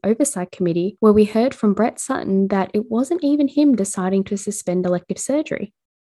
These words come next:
In this hearing, he seemed determined to introduce his colleague, Professor Wallace, to the underside of a bus when he said it was not his decision to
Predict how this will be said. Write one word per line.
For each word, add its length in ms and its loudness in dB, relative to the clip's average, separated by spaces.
In 160 8
this 160 4
hearing, 340 4
he 140 0
seemed 240 2
determined 600 2
to 100 -2
introduce 420 -2
his 160 -2
colleague, 640 0
Professor 440 -6
Wallace, 380 0
to 160 -2
the 160 2
underside 400 -2
of 80 -4
a 80 0
bus 520 -2
when 160 8
he 100 6
said 180 2
it 80 0
was 140 0
not 280 2
his 180 -2
decision 420 0
to 240 -2